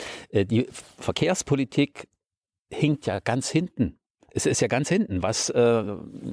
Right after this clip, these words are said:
Treibhausgase angeht. Also die, das ist ja, ist ja das, das Problemkind, der Verkehr. Da haben wir ja noch nichts erreicht in den letzten dreißig Jahren an Reduzierung von C O zwei Ausstoß, ja.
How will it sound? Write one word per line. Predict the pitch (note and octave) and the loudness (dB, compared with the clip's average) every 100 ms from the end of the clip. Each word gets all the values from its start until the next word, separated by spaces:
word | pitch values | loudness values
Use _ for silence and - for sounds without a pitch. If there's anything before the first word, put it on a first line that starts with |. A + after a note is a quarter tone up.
| G2+ | -6
Treibhausgase | - A2 G#2+ G#2 - - G2+ G#2+ G#2+ | -2 0 0 -2 -4 -2 0 2 0
angeht. | - G2 F#2+ G2 G#2 - | -2 -4 0 2 2 0
Also | - G#2 | -4 -2
die, | F2 G#2 - - - - - | -4 -4 -4 -14 -16 -18 -4
das | G#2 | 2
ist | C#3+ | 2
ja, | B2 - - - | 2 -2 -10 -12
ist | - - | -6 0
ja | G2 F2 | 0 0
das, | F2+ F2+ - - | -2 -2 -2 -4
das | F#2+ - - | -4 -4 -4
Problemkind, | - G2+ D3+ G#3 D3+ - A2+ A#2 E3+ - - - | -2 2 4 4 2 2 4 4 0 -6 -16 -4
der | G#2 | -2
Verkehr. | A2+ - B2+ D3 | -2 0 2 2
Da | A#2+ | 0
haben | A#2+ | 2
wir | A2+ | 2
ja | |
noch | A2 | 2
nichts | D3 F#3+ - | 2 0 -2
erreicht | - B3+ A3+ - | 0 2 0 2
in | A#2+ | 0
den | |
letzten | F#2 - A2 | 0 -2 -2
dreißig | F2+ E2+ G#2+ - | 0 0 -2 -2
Jahren | G2 | 0
an | A#2 | 2
Reduzierung | G2 A2+ A#2 - - B2 G2 F2 | 4 4 2 0 2 4 4 0
von | - G2+ F#2 E2 | -2 -2 -2 -2
C | - E2+ | -4 -4
O | |
zwei | - - F2+ D#2 | -4 -2 -2 -2
Ausstoß, | D2+ - - - - | -6 -8 -12 -14 -10
ja. | F2 A#2 | -8 -8